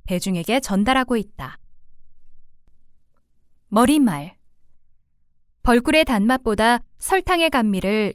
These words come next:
일반적으로 더 좋아한다. 그런데 과체중이거나 혈당에 문제가 있는 분들은 꿀이나 설탕의 맛을 마음대로 즐기지 못하면서 살아간다.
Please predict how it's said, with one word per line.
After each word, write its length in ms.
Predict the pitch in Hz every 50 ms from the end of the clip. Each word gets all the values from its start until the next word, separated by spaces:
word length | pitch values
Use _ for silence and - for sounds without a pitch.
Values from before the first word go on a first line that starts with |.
| - _
일반적으로 680 | 185 190 214 254 254 254 240 220 180 - 190 208 240
더 200 | 247 - 214 220
좋아한다. 720 | 226 - 208 208 240 269 285 254 180 143 135 143 127 - - _ _ - _ _ _ _ _ _ _ _ _ _ _ _ _ _ _ _ - -
그런데 500 | - 247 240 247 247 262 277 277 277 240 - - - - -
과체중이거나 1000 | - - 202 202 - 330 339 - 320 320 311 285 269 269 254 277 277 285 285 269 277 - -
혈당에 480 | - - 359 339 - 320 294 285 302
문제가 460 | 294 202 175 208 233 247 311 311 311 302
있는 260 | 294 269 262 254 233
분들은 440 | 208 190 175 160 170 175 208 226 214 - - - _ _ - _ - -
꿀이나 400 | - 349 359 359 359 339 330 330
설탕의 460 | 339 - - 392 370 - 370 349 330
맛을 420 | 285 240 208 185 - - 208 208 208 - - - -
마음대로 580 | 185 160 156 175 196 202 185 180 175 180 220
즐기지 480 | 226 - - - 185 185 - 202 - 269
못하면서 640 | 233 180 175 - - 285 302 285 262 226 - 240 254
살아간다. 720 | 269 - 320 311 302 - 226 165 131 - 139 135 165 -